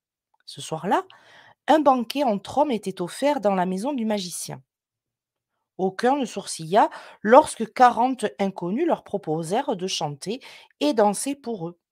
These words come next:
Les femmes débutèrent par des chants choraux et des haka, les danses de groupe.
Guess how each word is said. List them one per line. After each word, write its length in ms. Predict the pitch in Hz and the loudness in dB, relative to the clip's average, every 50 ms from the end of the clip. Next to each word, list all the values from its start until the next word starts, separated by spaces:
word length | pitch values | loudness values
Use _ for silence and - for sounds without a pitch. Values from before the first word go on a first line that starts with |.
| _ _ _ _ _ _ _ _ _ _ _ _ _ _ _ _ _ _ _ _ _ _ | _ _ _ _ _ _ _ _ _ _ _ _ _ _ _ _ _ _ _ _ _ _
Les 140 | - 175 180 | -6 -6 -6
femmes 360 | 180 - 214 214 226 233 190 | 0 6 8 8 8 8 4
débutèrent 720 | 170 165 190 170 165 180 165 - - 202 233 269 247 - | 0 -2 -6 -6 -6 -10 -14 -4 -2 -2 0 0 -2 -2
par 180 | - 190 185 185 | -2 0 0 0
des 120 | 170 180 | -2 -6
chants 300 | 160 - - 175 165 165 | -8 -6 -4 -4 -4 -4
choraux 560 | 156 - - 269 226 180 185 233 294 - - _ | -6 -4 -4 -4 -2 -2 -4 -4 -4 -6 -10 _
et 140 | - 214 202 | -6 -6 -4
des 160 | 160 170 170 | -2 0 0
haka, 420 | 175 220 220 - - 165 147 - - _ _ _ _ _ _ _ - | 0 0 0 -2 0 0 0 0 -2 _ _ _ _ _ _ _ -8
les 120 | 175 190 | -6 -2
danses 360 | 165 196 202 226 226 - - | 0 0 0 0 -2 -6 -10
de 120 | 190 180 190 | -8 -8 -8
groupe. 420 | 160 156 147 143 139 135 - 135 | -8 -10 -12 -14 -16 -16 -18 -20